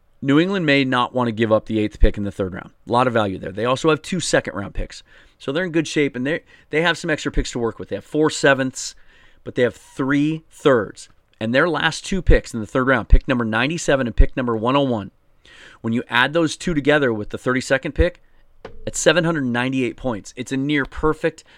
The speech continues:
match, and it gives the Seahawks five picks in the top hundred that they would want, and it gives, gets them up to three third-round picks. So we're gonna execute that trade.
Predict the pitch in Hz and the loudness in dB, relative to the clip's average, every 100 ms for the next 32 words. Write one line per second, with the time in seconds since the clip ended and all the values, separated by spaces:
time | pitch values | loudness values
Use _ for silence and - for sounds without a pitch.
0 | - 131 123 104 - - _ 120 117 - | -4 0 0 0 -12 -20 _ -8 -8 -8
1 | 117 - 143 156 - 165 - 175 131 101 | -8 0 0 0 -4 -4 -2 0 0 -2
2 | - - _ _ - 123 120 123 135 120 | -8 -18 _ _ 0 4 4 2 -2 -2
3 | 127 117 120 117 123 117 107 98 - 107 | -4 -4 -2 -2 -2 -2 -4 -6 -6 -4
4 | 104 107 95 - 104 - 110 127 123 123 | -4 -6 -8 -10 -12 -12 -6 -4 -4 -6
5 | - 117 127 - 139 120 101 - - - | -8 -4 -4 0 0 0 -2 -8 -20 -20
6 | - 131 - - 123 123 120 120 110 110 | -10 -10 -8 -6 -2 -2 0 0 2 0
7 | 101 104 - - - _ _ - - - | 6 6 6 -10 -20 _ _ -20 -18 -8
8 | 110 143 - 120 - 139 127 147 - 107 | -4 -4 -4 -8 -8 -6 -4 -4 0 -2
9 | 127 | -2